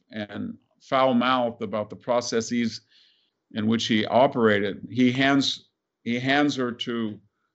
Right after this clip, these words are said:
the family, they celebrate, and then he turns around and walks out that door, and you see the shadow walk. And nobody says, "Thank you, Ethan Edwards." Just like Gary Cooper throws down the, uh, the badge, and nobody says,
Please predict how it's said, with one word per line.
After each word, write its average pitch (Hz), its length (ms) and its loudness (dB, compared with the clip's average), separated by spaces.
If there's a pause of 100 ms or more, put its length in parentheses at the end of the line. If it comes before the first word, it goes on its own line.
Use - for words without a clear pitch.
the 107 100 -8
family, 135 680 2 (120)
they 107 280 -4
celebrate, 123 840 0
and 107 100 -4
then 113 100 2
he 117 80 2
turns 120 340 -2
around 117 260 2
and 107 80 2
walks 117 280 0
out 117 220 0
that 101 240 0
door, 117 340 6
and 107 80 4
you 104 100 0
see 110 240 -2
the 104 180 -2 (480)
shadow 113 440 4
walk. 107 340 2
And 110 140 4
nobody 147 340 6
says, 113 320 -2
"Thank 170 360 2
you, 127 180 -4
Ethan 117 340 -4
Edwards." 98 520 -10 (640)
Just 120 220 -8
like 120 260 2
Gary 127 280 4
Cooper 123 340 0
throws 123 320 0
down 113 480 2
the, 107 300 0
uh, 95 180 -2 (360)
the 107 100 4
badge, 113 480 4
and 104 100 -4
nobody 107 260 0
says, 101 360 -2